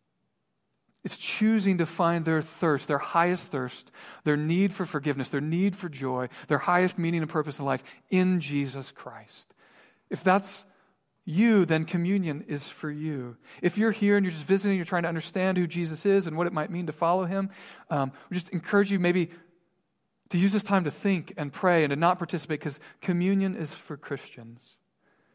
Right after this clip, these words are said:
It's the multimedia presentation of how Jesus bought us everlasting joy. Jesus said in the Gospels, "My flesh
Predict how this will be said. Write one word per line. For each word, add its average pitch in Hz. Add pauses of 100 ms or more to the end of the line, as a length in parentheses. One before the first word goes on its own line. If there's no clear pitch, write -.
(500)
It's -
the 185
multimedia 180
presentation 165
of 139
how 147 (260)
Jesus 165
bought 156
us 156
everlasting 143
joy. 127 (260)
Jesus 175
said 165
in 160
the 151
Gospels, 151
"My 135
flesh 165